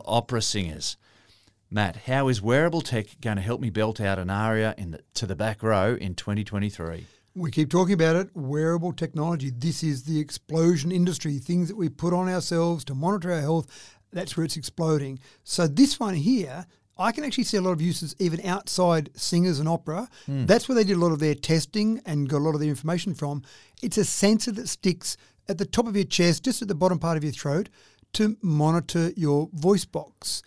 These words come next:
Speaker 2: And then, of course, it's got Bluetooth, 'cause everything's gotta have Bluetooth. That hooks back to your phone. And then you can put something like a haptic wristband on. So when you're talking, singing, shouting, making loud noises,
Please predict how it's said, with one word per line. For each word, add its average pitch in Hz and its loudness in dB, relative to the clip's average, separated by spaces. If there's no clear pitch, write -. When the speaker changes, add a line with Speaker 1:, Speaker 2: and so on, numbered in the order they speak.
Speaker 2:
And 165 2
then, 165 4
of 233 -4
course, 139 -2
it's 127 -12
got 143 -8
Bluetooth, 156 0
'cause 135 -6
everything's 143 -4
gotta 147 -4
have 135 -6
Bluetooth. 196 2
That - 6
hooks 151 0
back 156 2
to 160 -4
your 135 4
phone. 180 2
And 208 2
then 285 4
you 285 0
can 262 2
put 202 -2
something 190 -2
like 175 -4
a 156 -4
haptic 180 0
wristband 151 2
on. 185 -4
So 196 0
when 214 2
you're 175 4
talking, 160 2
singing, 185 4
shouting, 165 0
making 202 2
loud 170 0
noises, 170 0